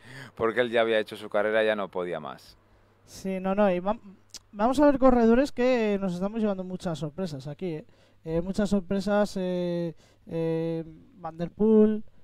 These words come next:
Speaker 1: Alaphilippe, Sagan, muchos son nombres importantes que se han
Speaker 2: Evenepoel.
Speaker 1: descolgado muy pronto en la
Speaker 2: Sí.
Speaker 1: carrera, ¿eh?
Speaker 2: Sí, pero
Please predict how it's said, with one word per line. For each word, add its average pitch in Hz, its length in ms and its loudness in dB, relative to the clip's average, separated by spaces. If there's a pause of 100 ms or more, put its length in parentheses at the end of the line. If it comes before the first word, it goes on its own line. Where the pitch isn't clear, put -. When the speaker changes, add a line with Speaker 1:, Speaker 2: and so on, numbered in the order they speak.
(180)
Speaker 1:
Alaphilippe, 196 760 -4 (680)
Sagan, 208 920 0 (180)
muchos 208 360 0
son 220 160 0
nombres 208 300 -6
importantes 196 560 -4
que 180 120 -8
se 175 100 -6
han 185 60 -8
Speaker 2:
Evenepoel. 202 100 0
Speaker 1:
descolgado 202 340 0
muy 214 160 2
pronto 190 300 -4
en 151 40 -2
la 143 60 -8
Speaker 2:
Sí. 143 60 -14
Speaker 1:
carrera, 151 380 -6
¿eh? 180 80 -16 (160)
Speaker 2:
Sí, 120 80 -14
pero 95 300 -10